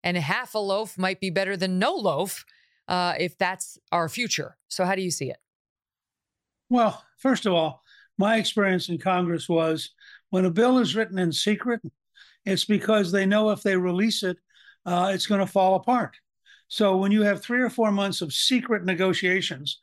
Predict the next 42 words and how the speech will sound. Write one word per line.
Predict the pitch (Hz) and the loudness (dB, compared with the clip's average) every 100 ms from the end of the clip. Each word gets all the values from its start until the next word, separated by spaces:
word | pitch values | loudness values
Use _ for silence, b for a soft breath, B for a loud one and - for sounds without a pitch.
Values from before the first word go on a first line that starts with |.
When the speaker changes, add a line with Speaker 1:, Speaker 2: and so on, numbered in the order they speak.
| B B B | B B B
Speaker 2:
uh, | 185 170 175 | -2 0 2
and | 180 185 | 2 2
recently | 233 - 220 190 185 | 2 2 0 2 2
one | 175 190 | 2 0
of | 185 | 0
the | 175 | 2
authors | 175 180 196 165 | 2 2 -2 -6
has | 175 | -6
been | 160 170 | 0 2
going | 170 180 | 2 2
around | 170 170 170 | 2 2 0
complaining | 175 160 196 196 190 170 B B B - | -2 -2 0 2 0 -2 B B B -2
that | 190 | -2
people | 202 220 220 | 0 0 0
keep | 196 220 165 | 0 -2 0
making | 196 - 202 | -2 -2 -4
stuff | - 202 180 | 0 0 2
up. | 240 143 B B - | 0 -2 B B -2
Well, | 196 | 2
they | 202 | 4
make | 220 254 | 4 4
stuff | - 233 190 | 2 0 2
up | 233 240 | 0 0
'cause | - 196 | -2 0
it's | 208 - | -2 0
secret. | 254 254 254 147 - _ _ b b b b | 0 0 0 -4 -6 _ _ b b b b
Uh, | 180 170 175 180 | 0 2 2 0
and | 196 190 | 0 2
I, | 185 185 170 190 185 | 0 -2 -4 -2 0
I | |
think | 190 226 | 0 0
they're | 208 190 | 0 2
now | 185 208 | 2 2
going | 214 196 202 | 0 0 0
to | 196 | 0
release | 196 175 175 - | 0 2 0 -2
it. | 214 | -6
We'll | 196 175 | -6 -4
see | - | -2
the | 196 175 | 0 2
real | 175 202 | 2 2
language. | 185 151 147 185 - | 0 -2 -2 -4 -4